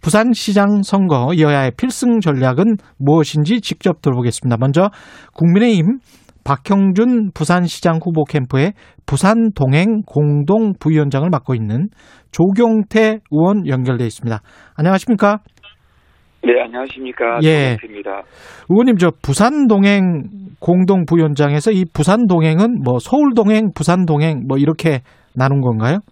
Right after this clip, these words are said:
Speaker 2: 네, 그렇습니다.
Speaker 1: 예.
Speaker 2: 서울시장 후보를 지원하는 팀과
Speaker 1: 음.
Speaker 2: 부산시장 후보를 지원하는 팀으로 이렇게 나눠져 있습니다.
Speaker 1: 예, 지금 일주일 앞으로 선거는 다가왔는데요. 부산 민심 흐름은 어떻게 읽고 계십니까?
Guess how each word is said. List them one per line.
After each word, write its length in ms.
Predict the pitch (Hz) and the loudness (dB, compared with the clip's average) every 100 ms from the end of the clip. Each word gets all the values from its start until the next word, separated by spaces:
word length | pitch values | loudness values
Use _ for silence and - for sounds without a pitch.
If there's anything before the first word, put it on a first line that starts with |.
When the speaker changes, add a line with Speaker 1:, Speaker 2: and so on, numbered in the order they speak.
| _ _ _ _ _ - | _ _ _ _ _ -8
Speaker 2:
네, 180 | 120 113 | -4 -2
그렇습니다. 680 | 127 127 - 90 92 92 80 - | -4 -10 -12 -8 -4 -4 -4 -4
Speaker 1:
예. 220 | 123 120 | -2 0
Speaker 2:
서울시장 920 | 113 120 127 127 117 - - 113 117 123 | 2 2 0 -4 -8 -12 -4 -4 -4 -8
후보를 680 | 127 104 101 92 95 104 | -4 -2 0 0 0 -2
지원하는 580 | - 98 98 92 92 82 _ - _ - - | -2 -6 -4 -6 -8 -12 _ -20 _ -16 -10
팀과 460 | 101 82 82 98 | -10 -6 -4 -4
Speaker 1:
음. 240 | 110 - 123 117 104 - - _ - | -6 -12 -14 -12 -14 -16 -20 _ -8
Speaker 2:
부산시장 440 | 117 113 - 113 | -6 -4 -2 -2
후보를 480 | 120 113 101 104 101 | 0 0 0 0 -2
지원하는 320 | 101 98 92 90 - | -4 -4 -4 -6 -8
팀으로 180 | 98 85 | -8 -6
이렇게 180 | 82 - | -8 -8
나눠져 340 | - 82 85 - | -6 -4 -4 -6
있습니다. 480 | - - - - - - 151 | -10 -12 -16 -16 -14 -2 2
Speaker 1:
예, 480 | 151 135 127 113 110 | 2 2 0 -2 -4
지금 320 | - 196 202 170 - - - - - | -2 0 2 -2 -8 -14 -12 -12 -4
일주일 400 | 165 180 226 190 | -2 0 2 2
앞으로 320 | 160 180 175 | 0 0 0
선거는 420 | 165 190 185 180 | 0 0 0 0
다가왔는데요. 800 | 143 135 165 135 135 131 165 156 - | -2 0 0 0 0 2 2 0 0
부산 460 | 165 240 240 196 | 0 2 2 2
민심 340 | 156 180 262 233 | 2 2 2 2
흐름은 240 | 226 226 | 2 2
어떻게 320 | 175 139 - | 0 0 0
읽고 220 | 180 156 156 | 0 2 0
계십니까? 640 | 143 156 147 - 135 | 0 -2 -2 0 -2